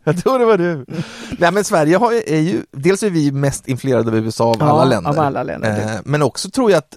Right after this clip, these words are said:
Speaker 1: U S A, ibland tror jag faktiskt att det är vi som leder trenderna. Jag, jag kanske blir så här chauvinistiskt svensk, men, alltså, det är väldigt mycket hipp-, hippa grejer som kom,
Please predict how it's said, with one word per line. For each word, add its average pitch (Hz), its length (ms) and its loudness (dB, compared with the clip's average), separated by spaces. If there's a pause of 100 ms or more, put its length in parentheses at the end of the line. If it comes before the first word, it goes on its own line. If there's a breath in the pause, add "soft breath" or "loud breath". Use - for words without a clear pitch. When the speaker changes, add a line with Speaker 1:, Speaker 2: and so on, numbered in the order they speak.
(100)
Speaker 1:
U 123 220 -6
S 139 140 -4
A, 151 220 2 (480)
ibland 143 360 -2
tror 247 100 0
jag 208 80 2
faktiskt 135 160 -2
att 131 60 -4
det 127 60 -2
är 120 40 -4
vi 110 140 -4
som 113 160 -6
leder 107 220 -6
trenderna. 113 560 -4
Jag, 135 120 2
jag 139 120 2
kanske 180 180 -2
blir 165 140 -4
så 143 120 0
här 127 120 2
chauvinistiskt - 840 -8
svensk, 135 520 -8 (100)
men, 151 280 -2 (280)
alltså, 151 260 -2 (340 loud breath)
det 175 80 0
är 185 40 4
väldigt 220 180 0
mycket 190 460 0 (120)
hipp-, - 520 -6
hippa 175 340 0
grejer 160 220 2
som 165 240 -6 (320)
kom, 175 220 -2